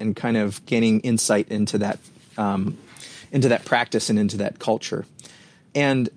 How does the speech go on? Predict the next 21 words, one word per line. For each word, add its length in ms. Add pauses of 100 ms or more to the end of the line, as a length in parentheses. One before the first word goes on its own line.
(100)
another 360
thing 460
that 200
I 80
think 280
of 240
as 180
a 60
roadblock 520
is 120
a 40
lack 280
of 120
familiarity 840
with 280
the 80
tools 400
that 140
go 200
into 300
it, 80